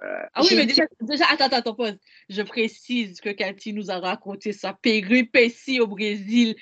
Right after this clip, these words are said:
Speaker 2: dans les, dans, j'allais dire dans les vlogs d'août, comme si je me prenais la situation, mais, euh, dans
Speaker 1: <laughs> La
Speaker 2: les
Speaker 1: culture.
Speaker 2: galères d'août.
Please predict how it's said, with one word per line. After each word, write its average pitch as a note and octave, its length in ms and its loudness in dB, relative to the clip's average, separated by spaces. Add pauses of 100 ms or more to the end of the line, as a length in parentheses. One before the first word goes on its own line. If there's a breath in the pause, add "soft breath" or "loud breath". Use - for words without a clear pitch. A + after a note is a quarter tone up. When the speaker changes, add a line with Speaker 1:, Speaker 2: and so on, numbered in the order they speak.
(340 loud breath)
Speaker 2:
dans A3 160 2
les, A3 320 2
dans, F#3+ 320 -6
j'allais F3+ 220 -6
dire G3 240 -10
dans F3+ 200 -6
les F3 140 -4
vlogs F3+ 260 -6
d'août, G#3+ 220 -10
comme G3+ 160 -6
si - 80 -12
je F#3+ 80 -10
me F3+ 100 -6
prenais E3 360 -6
la D#3+ 120 -10
situation, F3 460 -8
mais, F3 280 -2
euh, D#3+ 120 -2
dans D#4+ 460 0
Speaker 1:
<laughs> - 1600 -4
La B4 120 0
Speaker 2:
les - 60 0
Speaker 1:
culture. C4 320 6
Speaker 2:
galères B3+ 400 2
d'août. A#3+ 320 0